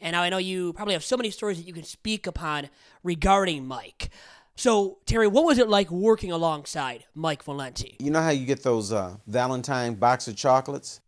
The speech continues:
Speaker 2: And you open the box, you see all those chocolates, but you
Speaker 1: <laughs>
Speaker 2: don't know what's inside of that. You would get a mi-, a different Mike every day. You didn't know what guy was gonna show up, was gonna be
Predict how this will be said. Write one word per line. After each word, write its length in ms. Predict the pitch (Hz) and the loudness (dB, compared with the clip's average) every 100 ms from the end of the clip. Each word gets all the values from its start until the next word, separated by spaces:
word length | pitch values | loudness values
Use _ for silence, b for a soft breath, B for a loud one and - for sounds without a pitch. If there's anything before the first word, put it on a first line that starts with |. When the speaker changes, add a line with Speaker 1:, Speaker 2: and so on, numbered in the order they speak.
| _ | _
Speaker 2:
And 100 | 120 | -6
you 60 | - | 0
open 260 | 135 151 123 | 0 0 -4
the 80 | |
box, 380 | 110 131 131 120 | -2 2 2 0
you 60 | 117 | -6
see 160 | - 127 | -2 0
all 120 | 113 | 0
those 180 | 110 - | -2 -2
chocolates, 500 | 143 139 - 151 - | 0 0 2 -2 2
but 160 | 202 | 0
you 60 | - | 2
Speaker 1:
<laughs> 0 | |
Speaker 2:
don't 280 | 160 165 143 | 0 0 2
know 140 | 139 | 2
what's 240 | 131 131 | 2 0
inside 460 | 143 127 131 143 127 | -2 -2 0 2 2
of 80 | 104 | -2
that. 220 | 95 - _ b - | -6 -10 _ b -10
You 180 | 143 | -2
would 100 | 196 | 0
get 140 | 151 143 | 4 2
a 40 | |
mi-, 160 | 117 127 - | 2 -2 -2
a 80 | |
different 420 | 110 139 143 123 107 | 0 0 0 -4 -2
Mike 300 | 127 127 - | 0 0 -2
every 280 | - 127 113 | -4 -2 -2
day. 240 | 104 120 101 | 0 0 0
You 180 | 98 | -4
didn't 160 | 127 139 | -4 0
know 120 | 123 | 0
what 280 | 104 127 135 | 2 0 0
guy 180 | 127 127 | -2 -2
was 120 | 120 | -2
gonna 200 | 113 123 | -4 -6
show 280 | 117 123 110 | -6 -2 2
up, 200 | 107 107 | 2 0
was 160 | 110 104 | -6 -4
gonna 160 | 110 | -4
be 160 | 104 98 | -4 -8